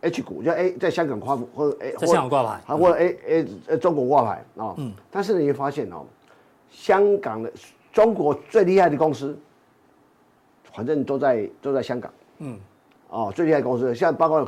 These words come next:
Speaker 1: 这几年我们讲的中国讲互联网，我们讲网络公司最厉害，网络，反正在香港都买得到，
Speaker 2: 嗯哼。
Speaker 1: 中国不一定买得到。
Speaker 2: 嗯。
Speaker 1: 对，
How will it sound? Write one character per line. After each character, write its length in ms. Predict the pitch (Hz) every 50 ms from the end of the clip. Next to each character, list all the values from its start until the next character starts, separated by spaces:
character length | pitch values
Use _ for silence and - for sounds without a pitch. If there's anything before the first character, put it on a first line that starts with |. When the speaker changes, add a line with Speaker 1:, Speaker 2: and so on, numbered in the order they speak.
| - -
Speaker 1:
这 120 | 120 165
几 120 | 123 - 117
年 180 | 107 107 110 110 - 104
我 80 | 120 127
们 80 | 127
讲 180 | 113 113 98 98
的 100 | 107 107
中 180 | 104 - 143
国 100 | 135 127
讲 140 | 113 - 92
互 160 | 101 135 139
联 140 | 123 110 104 101
网， 100 | 95 87
我 40 |
们 100 | 92 98
讲 160 | 92 120 107 -
网 100 | 98 120
络 100 | 135 135
公 200 | 117 117 123 113
司 80 | -
最 120 | - 143 139
厉 140 | 131 131
害， 60 | 135 120
网 100 | 101 92
络， 100 | 117 120 - - - _ _ _
反 220 | - - 110 143
正 120 | 165 170
在 80 | 160 165
香 160 | 160 170 160
港 80 | 151 120
都 80 | 120
买 140 | 135 123 92
得 60 | 90
到， 200 | 90 - 107 82 - - - - _ -
Speaker 2:
嗯 80 | 139
哼。 40 | 123
Speaker 1:
中 120 | 123 143
国 80 | 160 151
不 140 | 113 127 143
一 20 |
定 120 | - 135 120
买 80 | 101 78
得 100 | 80 80
到。 140 | - 80 - _ _ _ _ _ _
Speaker 2:
嗯。 160 | - 135 127 107 98 - _ _ _
Speaker 1:
对， 240 | - - 190 165 127